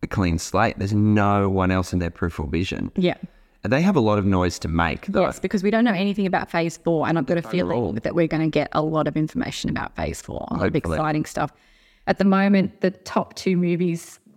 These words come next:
Speaker 2: that will be coming next are the Black Widow film, starring Scarlett Johansson and Florence Pugh.
Speaker 1: And I read this week
Speaker 2: Mm.
Speaker 1: that that is gonna be set in between Civil War and Infinity War.
Speaker 2: So it's gonna be set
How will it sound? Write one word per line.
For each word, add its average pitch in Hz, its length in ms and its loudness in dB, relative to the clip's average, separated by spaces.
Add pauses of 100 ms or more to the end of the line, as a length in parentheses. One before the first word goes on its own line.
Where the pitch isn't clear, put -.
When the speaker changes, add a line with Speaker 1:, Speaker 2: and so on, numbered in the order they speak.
(280)
Speaker 2:
that 170 220 0
will 165 120 -2
be 170 140 0
coming 165 580 -2 (400)
next - 600 0
are 175 280 2
the 165 100 -8
Black 160 320 0
Widow 175 460 0 (260)
film, 240 280 2 (260)
starring 175 520 2
Scarlett 156 340 -2
Johansson 165 640 0
and 160 260 -4
Florence 170 480 -2
Pugh. 277 340 0 (280)
Speaker 1:
And 110 360 2 (140)
I 113 120 6
read 113 240 2
this 98 220 -4
week 90 440 -2 (100)
Speaker 2:
Mm. 202 340 4
Speaker 1:
that - 280 -2
that 104 260 2
is 95 180 -4
gonna 98 220 2
be 90 200 2
set - 600 -2 (100)
in 92 180 -2
between 87 720 0 (420)
Civil 92 400 0
War 85 280 2
and 80 100 0
Infinity 80 480 -2
War. 76 320 -6 (140)
Speaker 2:
So 220 180 0
it's 196 160 0
gonna 220 160 2
be 202 120 0
set 196 300 -4